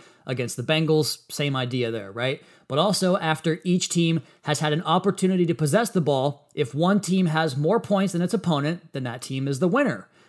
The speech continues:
If the team that possesses the ball first does not score on its initial possession, or if the score is tied after each team has had an opportunity to possess the ball, the team next scoring by any method shall be the winner.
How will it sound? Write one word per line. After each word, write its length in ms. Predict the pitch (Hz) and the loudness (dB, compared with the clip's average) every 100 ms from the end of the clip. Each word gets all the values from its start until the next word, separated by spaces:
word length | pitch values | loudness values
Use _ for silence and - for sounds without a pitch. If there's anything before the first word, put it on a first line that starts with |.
| - | -12
If 120 | 147 | -8
the 80 | 147 | -4
team 180 | - 175 | 0 0
that 140 | 175 | -2
possesses 320 | 143 165 160 | -2 -2 -2
the 80 | 151 | -2
ball 180 | 143 135 | 0 -2
first 300 | 156 190 147 | -2 -2 -2
does 160 | 147 | -2
not 240 | 135 190 247 | 0 0 -2
score 340 | - 202 196 | -4 0 0
on 140 | 180 160 | 0 -2
its 100 | 151 | -2
initial 300 | 143 143 156 | -4 -2 -2
possession, 580 | 151 139 135 - 165 170 - _ | 0 0 0 0 -2 -2 -10 _
or 320 | - 240 226 220 | 6 6 6 4
if 120 | 180 | 0
the 80 | 175 | -4
score 320 | - 185 185 | -2 2 2
is 120 | 165 | 0
tied 300 | - 170 165 | -2 -2 0
after 380 | 180 151 127 156 | -2 -4 -4 -4
each 220 | - 214 - | 0 0 0
team 160 | 202 | 0
has 80 | 185 | 0
had 100 | 165 | -2
an 80 | 180 | -2
opportunity 760 | 175 175 170 175 165 160 156 - - - | -2 -2 0 0 4 2 2 -4 -20 -2
to 180 | - 262 | 2 2
possess 380 | 277 185 180 | 2 2 2
the 80 | - | 0
ball, 440 | 151 147 143 143 - - | 2 2 2 0 -8 -10
the 80 | 143 | -6
team 420 | - 214 196 170 | 0 2 2 2
next 360 | 226 226 - | 0 -2 -10
scoring 540 | - - 185 185 185 180 - _ | -8 -2 0 2 2 0 -8 _
by 160 | 120 123 | -6 -2
any 240 | 175 240 | 2 2
method 440 | 202 175 180 165 - | 2 2 2 0 -2
shall 320 | - 160 143 | -4 0 0
be 160 | 131 143 | 0 -2
the 120 | 131 | 0
winner. 380 | 156 180 175 | 2 2 0